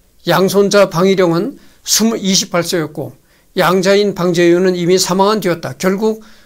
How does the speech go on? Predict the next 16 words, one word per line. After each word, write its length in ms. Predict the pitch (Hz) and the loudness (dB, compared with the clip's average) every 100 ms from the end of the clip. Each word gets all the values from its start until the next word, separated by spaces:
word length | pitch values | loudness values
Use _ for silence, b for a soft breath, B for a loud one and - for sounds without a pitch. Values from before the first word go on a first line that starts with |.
| B | B
조선일보 540 | - 170 196 196 190 185 | -4 2 4 4 2 0
경영권은 760 | 175 180 170 170 175 165 165 | 0 0 0 0 0 -2 -2
방희령 400 | 160 185 190 196 | 0 2 2 0
측으로 300 | - 202 196 | -2 -2 0
넘어가 500 | 185 170 165 120 - b b b - | 0 -2 -2 -4 -6 b b b -6
지금에 340 | - 180 214 | -2 0 0
이르렀고, 600 | 208 180 170 165 151 151 b b b - | -2 -2 -4 -4 -8 -10 b b b -4
양자와 520 | 165 175 185 190 185 | -2 0 2 2 2
친자 400 | 185 190 175 170 | 0 -2 0 0
집안 340 | 170 - 180 165 | 0 -2 0 0
사이에는 380 | 170 165 165 | 0 0 -2
소유권 460 | 165 185 185 208 196 | -2 -2 0 0 -2
분쟁이 400 | 185 170 165 180 | -4 -2 0 0
일어나기도 520 | 175 165 147 135 156 | -2 -6 -6 -6 -6
했다, 260 | 247 - 101 | -6 -8 -16
했다. 600 | - 156 - 143 107 | -16 -18 -18 -18 -18